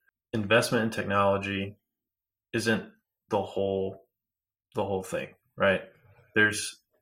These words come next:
there's so much technology. You can, you can buy as much as you want. It's like candy, right? But even now, I think there's even reporting coming, you know, that's come out over the last couple of months. It's like, even in supply chain, supply chain leaders are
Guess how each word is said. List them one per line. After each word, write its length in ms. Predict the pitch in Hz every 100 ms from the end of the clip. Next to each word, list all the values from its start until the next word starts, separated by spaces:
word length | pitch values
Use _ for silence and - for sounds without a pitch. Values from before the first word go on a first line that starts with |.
| _ _ _ _
there's 160 | - -
so 260 | - 202
much 280 | 185 139 -
technology. 480 | 104 104 107 107 -
You 160 | 107
can, 320 | 110 104 95 101
you 80 | 104
can 140 | 107
buy 300 | 98 117 131
as 120 | 98
much 220 | 104 110 95
as 100 | 101
you 120 | 104
want. 220 | 107 101
It's 160 | 92 -
like 120 | 90
candy, 320 | - 104 95 -
right? 180 | 95 - - - - - -
But 160 | 104 - - _ _ _ _ _ _ _ _ _ _ -
even 280 | 147 151 110
now, 220 | 113 117
I 80 | 98
think 180 | 110 104
there's 320 | 98 - -
even 260 | 113 123 107
reporting 680 | 95 95 117 113 110 104 95
coming, 360 | 110 104 95
you 80 | 101
know, 120 | 98
that's 160 | 92 -
come 220 | - 104
out 160 | 101 98
over 140 | 101
the 80 | 98
last 260 | 95 95
couple 240 | - 95 90
of 60 |
months. 380 | 92 104 104 -
It's 120 | 87 -
like, 200 | 90 -
even 200 | 98 95
in 100 | 90
supply 340 | - - 95
chain, 220 | 95 92
supply 320 | 90 - 98 98
chain 260 | - 98
leaders 400 | 95 104 98 95
are 320 | 90 85 85